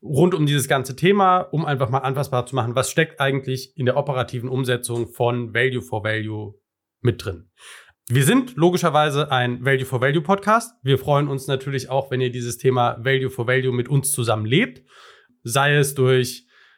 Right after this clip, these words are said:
äh, Jan Paul hat so schön neulich betont, dass Value for Value mehr Dimensionen als nur Sat-Stream hat, sondern auch zum Beispiel Time und Talent, also die Frage, was kann man irgendwie an anderer Stelle tun, wie kann man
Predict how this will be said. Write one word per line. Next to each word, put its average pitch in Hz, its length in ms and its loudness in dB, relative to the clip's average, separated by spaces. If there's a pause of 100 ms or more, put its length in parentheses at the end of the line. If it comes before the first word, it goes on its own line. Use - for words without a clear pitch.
(120)
äh, 123 240 2
Jan 147 200 2
Paul 175 240 4
hat 175 120 0
so 165 120 -2
schön 165 240 2
neulich 151 340 2
betont, 151 500 -2
dass 127 360 -2
Value 147 160 2
for 143 120 -2
Value 139 240 2
mehr 147 440 4
Dimensionen 147 640 -2
als 135 200 -4
nur 123 140 0
Sat-Stream 190 680 0
hat, 196 260 0
sondern 131 320 -2
auch 127 160 -4
zum - 140 -6
Beispiel 127 560 0 (320)
Time 156 320 0
und 123 200 0
Talent, 233 480 0
also 120 360 0
die 117 500 -4
Frage, 127 460 -2
was 123 160 -2
kann 170 180 0
man 165 160 0
irgendwie 143 420 -2
an 127 80 0
anderer 196 360 2
Stelle 185 280 -4
tun, 190 280 -4
wie 131 80 -6
kann 123 120 -6
man 120 220 -2